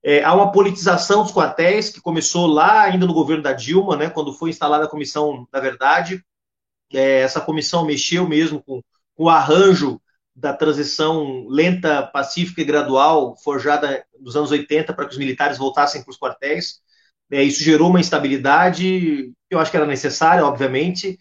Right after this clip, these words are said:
mas politizou os quartéis, isso permitiu que um sujeito como Augusto Heleno, que comandou tropas no Haiti, tivesse o papel que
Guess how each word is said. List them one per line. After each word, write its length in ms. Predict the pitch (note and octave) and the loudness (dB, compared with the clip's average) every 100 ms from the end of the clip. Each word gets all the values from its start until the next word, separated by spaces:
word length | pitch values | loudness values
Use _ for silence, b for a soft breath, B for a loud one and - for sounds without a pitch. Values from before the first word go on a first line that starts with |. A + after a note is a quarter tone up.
| _ - | _ -12
mas 120 | C#3+ | -6
politizou 580 | - F#3+ F#3 F3 E3+ G#3+ | 2 4 4 0 4 2
os 80 | |
quartéis, 760 | - D#3 - E3 F#3+ F#3+ F#3 - | 2 -4 0 0 2 2 0 -6
isso 240 | E3 F3+ E3 | -10 -12 -8
permitiu 400 | E3+ D#3+ G3 F#3 | -6 -6 -8 -8
que 80 | |
um 40 | F3+ | -8
sujeito 360 | F3+ D#3 E3+ | -6 -4 -4
como 160 | - E3 | -2 -2
Augusto 320 | D3 D3+ E3 | 0 -2 -2
Heleno, 500 | D#3 C#3+ D#3+ D#3+ C3+ _ _ _ _ | -2 0 0 0 -4 _ _ _ _
que 80 | - | -12
comandou 480 | - D3+ D3 D#3+ E3+ | -4 0 0 -2 -2
tropas 320 | F3 D#3+ D#3 | -2 -2 -4
no 80 | D3+ | -4
Haiti, 500 | C#3+ - E3+ D#3+ - _ _ _ | -4 -4 -2 -4 -4 _ _ _
tivesse 400 | - C#3 E3 E3 | -8 0 0 -2
o 40 | |
papel 340 | E3+ - D#3+ D#3 | -4 -2 0 0
que 260 | - C#3+ C3 | -2 -14 -14